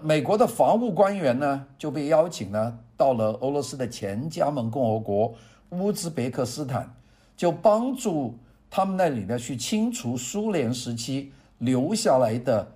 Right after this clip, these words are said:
大量的化学武器的设备，并且要拆除、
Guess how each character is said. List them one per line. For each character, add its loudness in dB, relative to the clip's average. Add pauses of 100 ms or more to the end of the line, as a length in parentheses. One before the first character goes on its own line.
(260)
大 4
量 0
的 0
化 2
学 -4
武 -10
器 -8
的 -4
设 -4
备， -4 (200)
并 -4
且 -8 (280)
要 2
拆 2
除、 -10